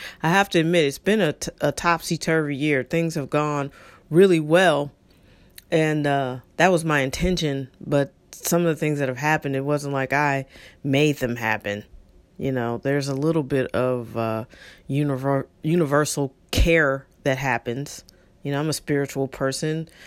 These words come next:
I believe in God. So for me, I feel like, um, God has kinda come in and saved the day, uh, because I had a very, uh, unfortunate start to twenty eighteen.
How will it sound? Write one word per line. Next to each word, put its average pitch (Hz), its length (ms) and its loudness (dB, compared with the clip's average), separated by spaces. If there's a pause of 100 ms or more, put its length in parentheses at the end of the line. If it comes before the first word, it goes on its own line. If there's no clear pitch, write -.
(140)
I - 80 -6
believe 143 300 -2
in 135 80 -2
God. 123 380 0
So 135 180 -2
for 135 180 -8
me, 143 500 -2 (360)
I 135 120 -2
feel 135 200 -2
like, 123 360 -2
um, 117 340 0 (1200)
God 135 260 2
has 139 140 -4
kinda 135 280 0
come 139 280 -6
in 131 160 -4
and 127 180 -4 (400)
saved 143 520 0
the 143 80 -2
day, 139 480 0 (400)
uh, 123 400 -2 (100)
because 135 360 -2
I 139 100 0
had 143 240 2
a 127 40 -2
very, 139 640 -2 (880)
uh, - 140 -6 (800)
unfortunate 156 720 0
start 139 320 0
to - 60 -12
twenty 147 340 -2
eighteen. 139 640 -4